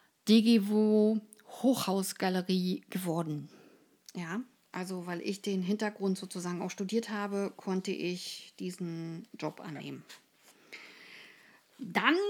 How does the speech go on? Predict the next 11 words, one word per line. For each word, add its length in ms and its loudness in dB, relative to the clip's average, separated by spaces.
äh, 640 8
gibt 200 0
es 100 -6
noch 120 4
zwei 300 0
weitere 540 4
Filme 580 8
von 360 4
mir, 380 6
und 200 4
zwar 680 0